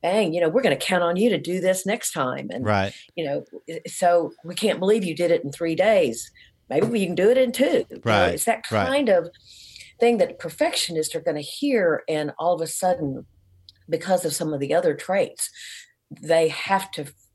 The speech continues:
Speaker 1: they have to, um, meet those,
Speaker 2: Right.
Speaker 1: um, those expectations.
Speaker 2: Right, 'cause you're describing it's, it's, it, it's a close tie to our identity,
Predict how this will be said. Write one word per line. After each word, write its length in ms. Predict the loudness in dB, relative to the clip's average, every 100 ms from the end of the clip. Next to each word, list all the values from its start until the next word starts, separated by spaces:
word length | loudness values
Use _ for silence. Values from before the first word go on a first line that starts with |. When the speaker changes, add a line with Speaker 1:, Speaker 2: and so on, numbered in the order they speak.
| _ _ -6
Speaker 1:
they 140 | -4
have 340 | -4 -4 -4 -8 -8
to, 380 | -4 -2 -4 -8 -18 -20 -10 -2
um, 360 | -2 -2 -2
meet 380 | 2 2 0 -8 0
those, 560 | 2 2 0 -6 -6 -2
Speaker 2:
Right. 220 | 0 0
Speaker 1:
um, 200 | -2 -16 -20 -20 -20 -4
those 420 | 0 2 0 -10 -10 -8
expectations. 800 | -4 -4 0 0 0 -4 -12 0
Speaker 2:
Right, 180 | 2 2
'cause 140 | 2
you're 100 | 2
describing 560 | 2 2 6 6 6 4
it's, 180 | 0 -2
it's, 280 | -4 -4 -4
it, 220 | -2 -2
it's 300 | -4 -6 -4
a 80 | -4
close 380 | 0 2 2 0
tie 340 | -4 0 2 0
to 240 | -2 -2
our 200 | 0 0
identity, 680 | -2 -2 -4 -4 -10 -16